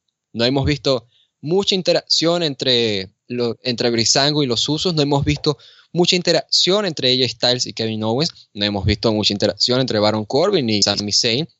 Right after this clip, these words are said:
así que necesito es eso, o sea, denme motivos de por qué estos están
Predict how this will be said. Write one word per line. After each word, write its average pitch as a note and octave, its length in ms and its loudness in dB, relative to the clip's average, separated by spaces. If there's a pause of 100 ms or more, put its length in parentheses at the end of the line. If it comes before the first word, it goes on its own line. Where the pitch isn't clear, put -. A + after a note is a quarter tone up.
(120)
así A2+ 200 -4
que B2 180 -8
necesito B2 640 -2
es C3+ 80 0
eso, F3+ 300 2
o - 40 -4
sea, G#2 200 -2
denme A2 280 -4
motivos C3 440 -2
de C3 80 0
por G#2 160 -6
qué G#2+ 80 -4
estos G#2 240 -6
están G#2 400 -2